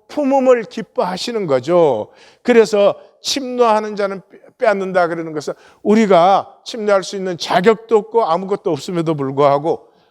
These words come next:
존재의 갈망, 하나님과 하나님의 나라를 목마른 사슴이 시냇물을 찾아 갈급하듯이 하는 그 갈망으로 침노하는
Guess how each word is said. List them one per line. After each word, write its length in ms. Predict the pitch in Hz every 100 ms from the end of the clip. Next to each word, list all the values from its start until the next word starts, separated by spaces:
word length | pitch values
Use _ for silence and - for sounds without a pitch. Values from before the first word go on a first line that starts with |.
| _
존재의 600 | - 214 226 214 220 202
갈망, 360 | 175 160 151 101 _ _ -
하나님과 520 | - 220 208 202 208
하나님의 600 | 196 233 220 220 226 226
나라를 1300 | 214 180 180 208 226 233 233 226 240 269 262 185 - _ _ _ _ _ _
목마른 540 | 180 240 247 233 226
사슴이 420 | 208 214 - 202
시냇물을 560 | 180 - 220 196 190 185
찾아 380 | - 180 175 156 - _
갈급하듯이 840 | - 208 208 233 214 190 196 170
하는 240 | 190 185 175 _ _
그 260 | - 208 -
갈망으로 1300 | - 156 180 226 247 240 233 220 196 180 214 214 208
침노하는 840 | - 269 214 185 160 127 131 110